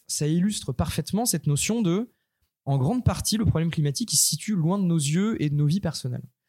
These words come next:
Parce que finalement, quand on est resté chez soi, il y a eu plein de choses qui ont continué à tourner. Les usines, les productions de, de, d'électricité, euh, les, le cheptel bovin, il a continué à ruminer dans les champs. On a continué à déforester.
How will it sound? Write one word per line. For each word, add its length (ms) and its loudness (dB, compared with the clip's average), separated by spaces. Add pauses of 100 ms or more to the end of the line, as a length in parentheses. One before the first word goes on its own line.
(120)
Parce 140 -2
que 80 -4
finalement, 340 -2
quand 200 -4
on 80 0
est 40 0
resté 240 -2
chez 140 -2
soi, 420 -2 (760)
il 60 -2
y 20 2
a 60 2
eu 260 0
plein 180 0
de 60 -2
choses 320 -2
qui 100 -6
ont 40 0
continué 340 0
à 60 0
tourner. 280 -2 (480)
Les 180 0
usines, 440 0 (480)
les 200 0
productions 460 -2
de, 140 -6
de, 140 -2
d'électricité, 680 0 (560)
euh, 400 2
les, 520 0
le 160 0
cheptel 340 0
bovin, 320 0
il 80 -2
a 60 -2
continué 520 0
à 60 0
ruminer 360 2
dans 120 0
les 80 0
champs. 280 -2 (680)
On 100 0
a 80 2
continué 460 0
à 60 0
déforester. 600 -2